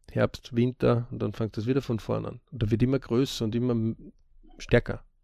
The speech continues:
ja. Ähm, und genauso muss man sich das irgendwann einmal vorstellen, wird's auch mit einem selber. Man muss irgendwo in dem beginnen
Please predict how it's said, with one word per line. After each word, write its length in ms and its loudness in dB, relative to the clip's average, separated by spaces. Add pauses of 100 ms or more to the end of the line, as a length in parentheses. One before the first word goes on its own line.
ja. 180 -2 (1500)
Ähm, 340 4 (400)
und 120 -4
genauso 360 4
muss 180 2
man 80 2
sich 160 -4
das 160 -2
irgendwann 420 0
einmal 180 2
vorstellen, 720 0 (840)
wird's 480 0
auch 100 4
mit 200 0
einem 180 2
selber. 520 4
Man 220 6
muss 460 0
irgendwo 840 0
in 220 -6
dem 280 4
beginnen 640 2